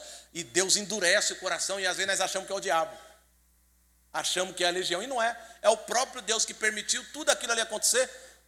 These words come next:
pra mostrar algo para você. Você já bateu na porta e pediu oportunidade e aquela porta não se abriu? Quem já fez isso aqui? Levante a mão assim. Eu fiz várias vezes.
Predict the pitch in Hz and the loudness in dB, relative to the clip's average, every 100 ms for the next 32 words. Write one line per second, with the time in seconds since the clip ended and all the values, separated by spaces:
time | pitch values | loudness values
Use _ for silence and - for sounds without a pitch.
0 | _ 220 220 220 208 - 226 220 208 247 | _ 4 4 4 4 4 6 8 8 8
1 | - 240 - - - 226 233 233 247 - | 4 -6 -8 -18 -2 0 0 2 2 2
2 | 220 - - - _ _ _ _ _ - | -2 -8 -12 -20 _ _ _ _ _ -20
3 | - _ _ - _ _ _ _ _ _ | -20 _ _ -20 _ _ _ _ _ _
4 | _ _ _ _ - - 226 202 208 185 | _ _ _ _ 4 8 8 6 6 4
5 | - 196 220 - 165 135 - - 175 - | 4 10 10 10 4 0 -6 -10 -8 0
6 | 185 196 196 202 175 185 170 170 180 160 | 2 4 4 6 4 2 2 8 8 8
7 | 165 170 165 - 170 - 175 - 156 160 | 4 4 2 2 0 0 -2 0 2 0
8 | 170 - 240 190 170 151 143 127 143 180 | -2 -2 -2 0 2 2 0 -2 -2 0
9 | 160 143 131 - 113 - - _ - - | 0 0 0 -2 -4 -16 -20 _ -20 -20
10 | - _ - 185 196 165 135 165 151 113 | -20 _ -6 -4 0 0 2 0 0 -2
11 | 104 131 - - | -4 -2 -2 -2